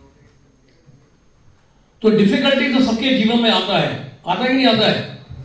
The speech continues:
आप में से कितने लोगों के जीवन में डिफिकल्टी नहीं आता कभी भी? हम सबके जीवन में आता है, राइट? हम सबके जीवन में डिफिकल्टीज आती हैं। आज भी बहुत डिफिकल्टी है, बारिश हुई सुबह बहुत,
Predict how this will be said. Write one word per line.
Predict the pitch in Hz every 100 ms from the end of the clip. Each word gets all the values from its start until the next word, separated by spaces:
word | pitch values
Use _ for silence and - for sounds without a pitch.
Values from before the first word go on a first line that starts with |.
| - - - 196
आप | 220
में | 254
से | 262
कितने | 254 277 294
लोगों | 269 262
के | 254 240
जीवन | 214 214 220
में | 220 220
डिफिकल्टी | 196 214 214 202
नहीं | 196 190 170
आता | 139 135
कभी | - 131
भी? | 123 113 - - _ _ _ _ - _ _ _ _ _ - - _ _ _ _ _ _ - _ - - _ _ _ -
हम | 202 254
सबके | 262 220
जीवन | 180 175
में | 151
आता | 131 -
है, | -
राइट? | 220 262 - - - _ -
हम | 196
सबके | 233 220
जीवन | 214 202 214
में | 180 165 208 220
डिफिकल्टीज | 185 202 196 196 190
आती | 175 180 180
हैं। | 127 120 - - - _ _ _ _ _ 143
आज | 185
भी | 220
बहुत | 196
डिफिकल्टी | 196 190 190 175 170
है, | 156
बारिश | 160 175 185
हुई | 185 180
सुबह | 156 160
बहुत, | 139 139 135 -